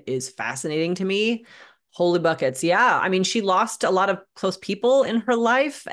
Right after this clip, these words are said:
And how do you not have a mental breakdown? I think she was an unwell woman in the eighteen hundreds. So, like, right there, you're not set up for success. Um, but if you can gain the attention of enough people and then put yourself on a pedestal, yes, go ahead. And that's what she did.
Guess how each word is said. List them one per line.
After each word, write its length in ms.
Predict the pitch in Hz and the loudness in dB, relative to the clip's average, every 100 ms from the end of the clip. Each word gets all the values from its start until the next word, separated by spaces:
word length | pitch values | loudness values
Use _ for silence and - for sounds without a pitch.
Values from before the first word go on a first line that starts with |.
| - | -4
And 220 | 175 170 | -2 0
how 180 | 208 214 | 0 0
do 60 | |
you 100 | 190 | 0
not 200 | 175 214 | 0 -2
have 100 | 185 | -2
a 40 | 151 | -4
mental 280 | 143 143 | -4 -4
breakdown? 400 | 127 131 131 131 127 | -2 -2 -2 -2 -2
I 80 | |
think 160 | 170 214 | -2 -4
she 120 | - | -4
was 160 | 185 156 | -4 -2
an 80 | 151 | -4
unwell 720 | 147 170 156 139 139 151 175 _ _ _ _ - | -4 -2 0 0 0 -2 -4 _ _ _ _ -10
woman 540 | 131 135 156 175 196 - - | -4 -2 -2 -2 -4 -8 -8
in 120 | 160 | -2
the 60 | 160 | 0
eighteen 240 | 190 226 | 0 0
hundreds. 400 | 247 302 135 123 | -2 -2 -4 -4
So, 140 | - | -2
like, 180 | 165 160 | 0 0
right 220 | 151 190 | 0 -2
there, 160 | 190 226 | 0 0
you're 140 | 160 | 0
not 200 | 143 135 | 0 -4
set 160 | - 127 | -4 -4
up 160 | 110 - | -4 -4
for 440 | 139 123 123 131 _ _ | -2 0 0 -4 _ _
success. 600 | - 131 - 190 170 180 - - - - | -12 -10 -2 0 0 -2 -8 -14 -16 -4
Um, 380 | 151 147 143 | 0 0 0
but 100 | 139 | 0
if 140 | 147 143 | -2 -2
you 100 | 147 | -6
can 680 | - 185 185 175 165 160 160 | -4 -2 0 0 -2 -4 -4
gain 280 | 151 156 156 | -4 -4 -2
the 100 | 160 | -2
attention 440 | 160 160 165 165 | -2 -4 -4 -4
of 80 | 151 | -4
enough 280 | 151 147 - | -2 -4 -4
people 340 | 190 185 170 | -6 0 0
and 100 | 156 | 0
then 140 | 143 | -4
put 220 | 139 - 123 | -4 -4 -4
yourself 320 | 165 170 170 | -2 -4 -2
on 80 | 185 | -4
a 40 | |
pedestal, 520 | 190 226 240 262 262 | -2 -2 0 0 0
yes, 320 | 220 190 135 - | 0 0 0 -2
go 160 | 165 | -2
ahead. 380 | 165 131 117 - - | -2 -2 -6 -10 -10
And 80 | 131 | -8
that's 180 | 131 | -8
what 100 | - | -10
she 140 | - 139 | -10 -10
did. 260 | - - | -8 -10